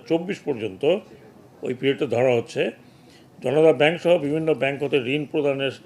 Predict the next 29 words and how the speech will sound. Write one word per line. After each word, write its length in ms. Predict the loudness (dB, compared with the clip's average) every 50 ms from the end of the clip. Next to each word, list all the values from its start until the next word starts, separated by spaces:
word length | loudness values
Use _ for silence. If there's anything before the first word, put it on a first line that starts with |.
| -20 -20 -20 -10
দায়ে, 420 | -6 -4 -2 0 0 0 0 0 -2
যেটা 240 | -6 -8 -6 -6
আগে 200 | -4 0 0 2
বলেছে, 360 | 2 2 0 0 -2 -4 -4 -4
জড়িত 540 | -2 0 0 0 0 -2 -4 0 0 0 0 0 -4 -6
প্রত্যেককে 760 | -6 -6 -6 -8 -12 -8 -8 -8 -8 -8 -6 -2 -2 -2 -2 -4 -8 -20 -20 -20 _ -12
আইনের 340 | -8 -6 -2 0 0 2 2
আওতায় 280 | 2 0 -2 -4 -6
আনা 140 | -6 -6 -8
হবে, 240 | -10 -12 -14 -16 -18 -20 -20 -20 -20 -20 -20 -20 -20 -20 -20 -20 -20 -20 -20 -20 -20 -20 -14
তিনি 180 | -10 -6 -6 -4
দেশে 340 | -2 0 -2 0 0 -2 -2
থাকেন 360 | -2 -2 -4 -4 -4 -6 -4
বা 120 | -6 -6
বিদেশে 340 | -6 -6 -6 -6 -6 -6 -8
থাকেন। 260 | -10 -12 -16 -20 -20 -20 -20 -20 -20 -20 -20 -20 -20 -20 -20 -14 -6
যারা 220 | -2 2 4 4 4
বিদেশে 400 | 4 2 0 0 2 2 2 0
চলে 240 | 2 2 4 4 4
গেছেন, 340 | 4 2 2 -2 -6 -6 -8 -16 -20 -20 -20 -20 -20 _ _ _ -10
আমি 260 | -6 -4 0 2 2
আপনাকে 400 | 2 2 2 0 0 0 0 0
অনুরোধ 260 | 0 2 2 2 2
করব, 400 | 2 0 0 0 2 0 0 -2 -4 -10 -20 -20 -20 -20 -18 -14
আপনারা 340 | -14 -8 -2 2 2 2 2
দেশে 340 | 2 0 0 0 0 0
এসে 140 | 0 0 -2
সারেন্ডার 420 | -6 -4 -4 -4 -4 -2 -4 -4 -4
করেন। 260 | -6 -8 -10 -10